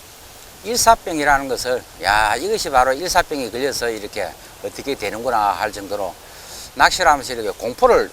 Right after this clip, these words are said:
갑자기 딱 느끼는 그런 시간이었습니다. 그래서 지금 한 삼십 분 동안 이렇게 앉아서 있습니다. 어, 특히 여름철 낚시 정말 위험합니다. 어, 보통 여름철 낚시는 밤 낚시를 많이 하죠. 어,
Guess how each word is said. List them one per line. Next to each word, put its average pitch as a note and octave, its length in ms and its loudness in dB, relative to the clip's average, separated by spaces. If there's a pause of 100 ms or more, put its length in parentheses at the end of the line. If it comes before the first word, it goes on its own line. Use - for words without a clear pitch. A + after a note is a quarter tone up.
갑자기 B2+ 400 -2
딱 - 160 -6
느끼는 A2+ 360 -8 (520)
그런 G#3 340 2
시간이었습니다. F2 800 -6
그래서 G#2 360 -6 (680)
지금 C3 280 -8
한 B2 200 -6
삼십 F#3 320 -4
분 A#2+ 120 -8
동안 A#2 280 0
이렇게 G2+ 240 -4
앉아서 A2+ 560 0 (680)
있습니다. A2 500 -6
어, F2 200 -10
특히 A#3 460 -2
여름철 A#3+ 380 4
낚시 F2+ 420 -2 (160)
정말 F#3 840 -4
위험합니다. F#2 540 -2 (1120)
어, G#2+ 120 -6
보통 F3 400 -4
여름철 D#3 600 0
낚시는 A#2+ 640 -2 (380)
밤 A3 160 0
낚시를 G3+ 320 -2
많이 F#2 200 -4
하죠. F#2 360 -6 (640)
어, D#2 100 -12